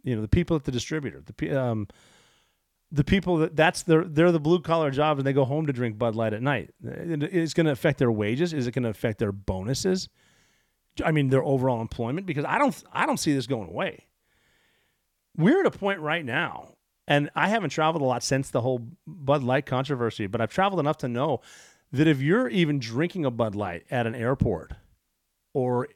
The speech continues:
in an open area, a stranger's gonna give you shit because it's a joke. So beer. Um, we also today need to discuss some military items.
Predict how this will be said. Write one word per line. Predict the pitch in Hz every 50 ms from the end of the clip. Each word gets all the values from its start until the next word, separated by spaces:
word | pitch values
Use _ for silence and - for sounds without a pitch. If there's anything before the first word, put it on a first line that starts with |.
| _ -
in | 147 139 135 135 131
an | 123 120 123 -
open | 170 147 135 - 143 120
area, | 107 107 113 135 170 190 208 180 - _ _ _ _ _ _ _ _ _ - -
a | -
stranger's | - - - - - 170 175 220 262 254 190 170 127 120
gonna | 110 135 117 104
give | 101 117 110 95
you | 98 92
shit | 87 - - - - - - _ - - _ _ _ _ _ -
because | 143 - - 143 131
it's | 135 123 -
a | 127
joke. | 117 117 135 165 208 196 - - - _ _ _ _ _ _ _ _ _ _ _ - - - - -
So | - - - 180 160 156
beer. | 123 131 113 95 90 - - - _ _ _ _ _ _ _ _ _ _ _ _ _ _ _ _ _ _ _ _ _ _ _ _ _ _ _ _ _ - -
Um, | - 143 151 151 151 151 151 156 156 156 -
we | 214 147 160 170 170
also | 185 208 190 - 208 160
today | - - - 143 131 123 127 131
need | 131 127 131 135 135 123 -
to | - - 143 127
discuss | 117 117 110 - - - - - - 120 120 117 - - - - -
some | - - - 139
military | 147 170 190 170 - - 117 107 104 101 95 - _ _ _ _ _ _ _ _ _ _ _ _ _ _ _ _ _ - -
items. | 160 151 147 139 147 147 139 - -